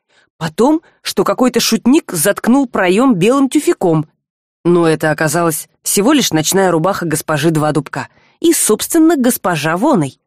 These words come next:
Очевидно, хозяйка дома решила немножко подкрепиться под покровом темноты. Но это шло вразрез с лекарскими заветами. Поэтому толстуха не стала звать служанку, которая непременно ее заложит, а на цыпочках спустилась в кухню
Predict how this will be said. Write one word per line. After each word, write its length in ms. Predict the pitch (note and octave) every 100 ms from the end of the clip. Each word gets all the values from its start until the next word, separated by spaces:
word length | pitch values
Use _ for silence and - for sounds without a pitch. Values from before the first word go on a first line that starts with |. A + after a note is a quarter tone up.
| _
Очевидно, 480 | E3 - D4+ F#4 D#4+
хозяйка 460 | C4 B3+ D4 - D4
дома 360 | F#4 G#4 E3+ - _ _
решила 380 | A3+ C#4 G4+ F#4+
немножко 400 | F4+ F#4 F4 F#4
подкрепиться 760 | - G4 - G4+ - F#3 - D#3+
под 200 | F3+ -
покровом 440 | F#3 G3 E3+ E3
темноты. 500 | D#3+ G3 A3+ - C3 - _
Но 160 | D#4 F#4+
это 200 | F#4 D4+
шло 220 | - D#4+
вразрез 500 | C4 C4+ A#3 D#4+ D#4
с 120 | -
лекарскими 500 | A#3+ A3+ G#3 - G#3
заветами. 560 | G3 A3+ F3+ D3+ C#3 - _ _ -
Поэтому 380 | E3+ E3 F3
толстуха 520 | E3+ F3 F3+ - - D4
не 140 | C4
стала 340 | - G3+ E3
звать 260 | D3+ D#3 D3
служанку, 600 | - D3+ C#3 D3+ G3 E4+ - _
которая 300 | F#4 F4+ E4+
непременно 560 | D#4+ D#4+ E4 D#4 D4 D4
ее 180 | C#4+
заложит, 500 | C4+ C#4+ C#4 C4 C4+ _ _ _
а 120 | - D#4
на 160 | A#3
цыпочках 600 | - - E4+ G4 - F4+
спустилась 600 | - - A#3+ - A3 E3
в 100 | -
кухню 440 | - F#4+ G4 F4